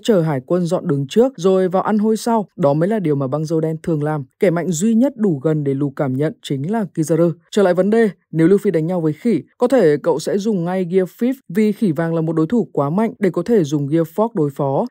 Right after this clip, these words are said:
Khi gặp Lucy, Lù lập tức dùng dạng Nika. Nếu gặp Kizaru mà Luffy dùng Gear Fourth thì nó lại quá vô lý. So về sức mạnh hay ân oán thì khỉ đều ăn đứt anh báo. Trận chiến của họ từ đầu đã nảy lửa, cho nên chắc một nghìn không trăm chín mươi mốt mới được gọi là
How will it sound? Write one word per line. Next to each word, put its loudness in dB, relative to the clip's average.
Khi 2
gặp 2
Lucy, 0
Lù 4
lập 4
tức 2
dùng 0
dạng -2
Nika. 2
Nếu 2
gặp 0
Kizaru 0
mà -2
Luffy 0
dùng -4
Gear -2
Fourth 0
thì 2
nó 2
lại -2
quá 0
vô 0
lý. 0
So 2
về 2
sức -6
mạnh -2
hay -4
ân -2
oán -4
thì 0
khỉ -2
đều 0
ăn -4
đứt 4
anh -4
báo. -2
Trận 2
chiến -2
của 2
họ -4
từ 2
đầu 2
đã -4
nảy 0
lửa, 0
cho 2
nên 4
chắc 0
một 4
nghìn 0
không -6
trăm -4
chín -4
mươi -2
mốt 2
mới 2
được 4
gọi -2
là -2